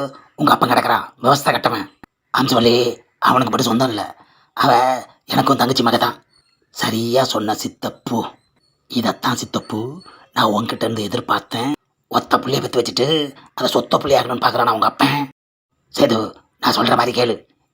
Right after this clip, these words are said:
நீ நேரா அம்சவல்லி வீட்டுக்கு போய் பேசு. என் தங்கச்சி என்ன சொல்றான்னு பார்த்துட்டு அப்புறம் நான் பார்த்துக்கிறேன். சித்தப்பு,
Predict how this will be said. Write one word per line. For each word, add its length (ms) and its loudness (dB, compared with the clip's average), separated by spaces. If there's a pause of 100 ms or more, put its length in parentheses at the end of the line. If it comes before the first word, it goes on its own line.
நீ 80 -2
நேரா 360 4 (440)
அம்சவல்லி 340 0
வீட்டுக்கு 220 -2
போய் 140 0
பேசு. 200 -2 (340)
என் 140 0
தங்கச்சி 260 4
என்ன 120 0
சொல்றான்னு 240 -2
பார்த்துட்டு 280 0 (520)
அப்புறம் 220 2
நான் 120 0
பார்த்துக்கிறேன். 360 -2 (680)
சித்தப்பு, 400 -2